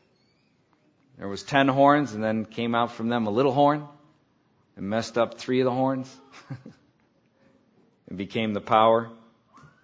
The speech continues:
that God would use regarding the nation of Israel and their destruction. But here it says, "And out of one of them came a little horn, which grew exceedingly great toward the south, toward the east, and toward the glorious land."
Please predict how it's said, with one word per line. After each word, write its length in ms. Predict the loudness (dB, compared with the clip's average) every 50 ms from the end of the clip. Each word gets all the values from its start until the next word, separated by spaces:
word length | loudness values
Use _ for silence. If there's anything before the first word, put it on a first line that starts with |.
| _ _ _ _ _ _ _ _ _ _ _ _ _ _ _ _ _
that 140 | -14 -8 -2
God 240 | 2 2 2 2 2
would 120 | -2 -2
use 340 | -2 -2 0 -2 -4 -6 -8
regarding 380 | -8 -2 0 0 0 0 -2 -4
the 60 | -6
nation 340 | -4 -4 -6 -6 -8 -10 -8
of 80 | -6 -6
Israel 440 | -6 -6 -8 -12 -14 -14 -16 -18 -20 _ _ _ _ _ _ _ _ _ _ _ _
and 160 | -10 -8 -8
their 80 | -8 -8
destruction. 600 | -10 -12 -10 -6 -4 -4 -4 -4 -8 -14 -16 -20 _ _ _ _ _ _ _ _ _ _ _ _ _ _ _ _ _ _ _ _ _ _ _ _ _ _ _ _ _ _ _ _ _ _ _ _ _ _ _ _ _ _ _ _ _ _ _ _ _ _ _ _ _ _ _ _ _ _ _ _ _
But 100 | -2 4
here 120 | 6 6 6
it 100 | 6 6
says, 280 | 8 8 8 8 6
"And 100 | 2 -2
out 240 | 2 6 6 8 8
of 180 | 6 4 0 2
one 200 | 4 6 6 6
of 140 | 4 4 4
them 240 | 4 4 4 2
came 280 | 0 0 0 2 2 2
a 40 | 4
little 260 | 6 8 8 8 6
horn, 320 | 6 6 6 6 4 0 -6 -14 -20 _ _ _ _ _ _ _ _ _ _ _ _ _ _ _ _ _ _
which 240 | -8 -6 -6 -4 0
grew 180 | 4 4 4 4
exceedingly 540 | 2 0 -2 -2 0 0 0 0 0 -2
great 340 | 2 6 6 6 6 4 0
toward 220 | 0 0 2 2 0
the 60 | -2
south, 420 | 0 4 6 6 8 6 4 2
toward 220 | 0 -2 0 0 0
the 180 | -4 -4 -2 -2
east, 220 | -2 -2 -4 -6
and 120 | -8 -8
toward 280 | -2 0 2 2 2 0
the 60 | -2
glorious 540 | -4 -2 0 2 4 4 4 2 0 -2 -4
land." 400 | -4 -2 -2 -2 -4 -6 -8